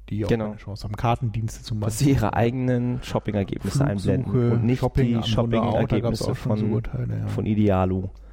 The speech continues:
Speaker 1: Mhm.
Speaker 2: Das ist ja, glaub ich, aktuell die große Sache, weil ja der Springer-Konzern auch wieder an Idealo beteiligt ist und,
Speaker 1: Mhm.
Speaker 2: ähm, die ja eh sich nicht so sehr mögen.
Speaker 1: Da gibt's schon eine sehr gute Stellungnahme auch von Google.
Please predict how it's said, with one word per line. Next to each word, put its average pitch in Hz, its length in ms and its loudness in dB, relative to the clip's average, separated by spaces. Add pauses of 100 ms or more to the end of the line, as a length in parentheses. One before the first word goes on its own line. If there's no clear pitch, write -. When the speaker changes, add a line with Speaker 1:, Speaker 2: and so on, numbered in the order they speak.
(120)
Speaker 1:
Mhm. 127 320 -6 (260)
Speaker 2:
Das 101 120 -2
ist - 60 -2
ja, 107 60 2
glaub 101 180 2
ich, - 120 -4
aktuell - 480 0
die 95 260 0
große 95 420 -2
Sache, 95 340 -2
weil 95 160 0
ja 92 180 0
der 90 220 -2
Springer-Konzern 101 880 -4
auch 101 100 -6
wieder 101 160 0
an 95 60 -2
Idealo 104 500 0
beteiligt 120 480 -4
ist 160 240 -4
und, 113 280 -2
Speaker 1:
Mhm. 98 100 -2
Speaker 2:
ähm, 117 260 -4
die 117 120 0
ja 110 80 4
eh 110 500 4 (880)
sich 107 220 -2
nicht 110 140 -2
so 110 80 -6
sehr 101 160 0
mögen. 98 440 0 (540)
Speaker 1:
Da 123 80 2
gibt's 139 200 0
schon 165 100 -2
eine 147 140 2
sehr 156 140 4
gute 156 220 -2
Stellungnahme 107 640 2
auch 104 160 -4
von 107 300 -6
Google. 131 340 -2